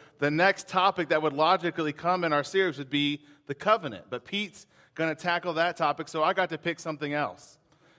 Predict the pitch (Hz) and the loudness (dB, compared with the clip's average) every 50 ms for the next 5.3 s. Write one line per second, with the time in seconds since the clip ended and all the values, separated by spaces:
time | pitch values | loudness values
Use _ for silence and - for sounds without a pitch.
0 | _ - - 139 151 156 165 170 165 170 170 165 160 156 - 156 151 151 143 - | _ -6 -4 0 0 2 2 2 2 2 2 2 0 0 0 2 2 2 2 2
1 | 147 165 170 160 170 175 170 165 147 147 - 165 170 165 165 160 160 156 151 156 | 2 2 2 2 2 2 2 2 0 -4 -4 -4 -4 -2 0 0 0 2 2 2
2 | 156 151 160 185 196 190 156 147 151 151 147 151 - 190 208 233 233 233 208 - | 0 0 0 0 0 0 0 0 -2 -2 -4 -4 -2 0 0 0 0 0 -2 0
3 | 185 175 160 151 147 143 - - 185 175 143 139 - - - - _ _ _ _ | 0 0 0 0 -2 -4 -4 -4 -2 -2 -2 -2 -4 -8 -16 -20 _ _ _ _
4 | _ _ _ - 135 139 147 - 170 175 175 175 170 175 165 - - 160 156 156 | _ _ _ -8 -6 -6 -4 0 2 2 2 2 2 0 -2 0 0 0 0 2
5 | 147 160 151 151 139 - | 0 0 -2 -2 -4 -8